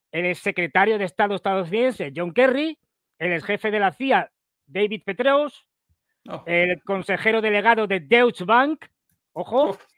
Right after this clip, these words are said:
Speaker 2: toda la
Speaker 1: Christian
Speaker 2: banda, ¿eh?
Speaker 1: Zewing, Christian, a ver cómo se pronuncia, Christian Zewing, termina en G. Bueno, pues este señor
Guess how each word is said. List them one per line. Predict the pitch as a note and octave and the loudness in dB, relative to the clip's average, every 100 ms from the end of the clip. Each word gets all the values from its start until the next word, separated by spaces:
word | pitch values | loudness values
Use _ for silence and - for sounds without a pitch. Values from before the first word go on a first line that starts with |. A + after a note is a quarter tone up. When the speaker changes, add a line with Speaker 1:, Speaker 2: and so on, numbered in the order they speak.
| _ - | _ -6
Speaker 2:
toda | A#3+ F#3 | 0 2
la | C#3 | 6
Speaker 1:
Christian | A#3 D3 | 6 4
Speaker 2:
banda, | A2+ | 2
¿eh? | B2 D4+ | 2 2
Speaker 1:
Zewing, | D#4+ _ - _ _ _ _ _ _ _ _ _ _ _ | -6 _ -20 _ _ _ _ _ _ _ _ _ _ _
Christian, | G#3+ A#3+ - B3 A3+ G#3 _ - | -6 -4 2 2 0 -6 _ -6
a | |
ver | F#3 | -4
cómo | A#3+ A#3+ | -2 -4
se | |
pronuncia, | G#3+ A3 F#3+ E3 C3+ _ - | -4 -4 -4 -4 -6 _ -10
Christian | B3 B3+ - C#4 C#4+ A3+ _ _ - | -8 -8 0 2 2 -4 _ _ 2
Zewing, | C4 A3 E3 C#3+ - - _ _ _ _ _ | 2 2 0 -4 -8 -20 _ _ _ _ _
termina | D#3+ F#3+ | -8 -4
en | A#3 | -4
G. | - A3+ B2 - _ _ _ _ _ _ - | -2 -2 -4 -10 _ _ _ _ _ _ -8
Bueno, | A3 | -6
pues | E3 E3 | -4 -6
este | G#3 | -6
señor | A3+ A#3+ C4+ C#4 | -2 0 0 0